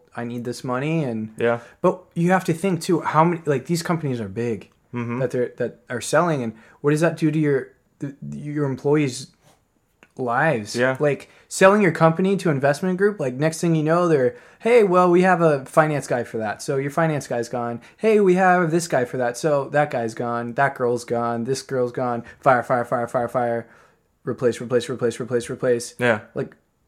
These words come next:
Speaker 1: you know that's gonna happen.
Speaker 2: Yeah, it's
Speaker 1: And
Speaker 2: called
Speaker 1: it
Speaker 2: downsizing.
Speaker 1: Oh.
Speaker 2: Usually happens with a merger.
Speaker 1: And these are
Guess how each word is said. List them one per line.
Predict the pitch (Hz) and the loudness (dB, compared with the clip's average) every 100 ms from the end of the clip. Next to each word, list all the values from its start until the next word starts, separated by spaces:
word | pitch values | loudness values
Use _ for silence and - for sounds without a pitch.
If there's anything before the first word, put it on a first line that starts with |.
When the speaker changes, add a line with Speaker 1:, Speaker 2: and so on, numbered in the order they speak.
| _ _ - | _ _ -8
Speaker 1:
you | 156 180 | 4 6
know | 170 165 | 8 8
that's | 143 110 - | 6 2 -6
gonna | 117 | -8
happen. | 104 113 101 113 117 - | -6 -8 -10 -12 -18 -4
Speaker 2:
Yeah, | 131 113 | -2 -2
it's | - | 0
Speaker 1:
And | |
Speaker 2:
called | 135 | 0
Speaker 1:
it | 120 | 4
Speaker 2:
downsizing. | 120 143 143 113 107 98 98 104 _ - - _ - | 4 4 2 0 0 -4 -10 -14 _ -20 -20 _ 4
Speaker 1:
Oh. | 147 | 6
Speaker 2:
Usually | 143 147 | 6 4
happens | 139 131 127 | 4 2 2
with | 123 | 0
a | 110 | -2
merger. | 110 135 117 104 98 _ _ _ _ _ - - | 0 0 0 -4 -6 _ _ _ _ _ -20 -10
Speaker 1:
And | 120 117 113 | -8 -6 -4
these | 117 113 | -4 -4
are | 117 113 110 113 | -4 -4 -6 -8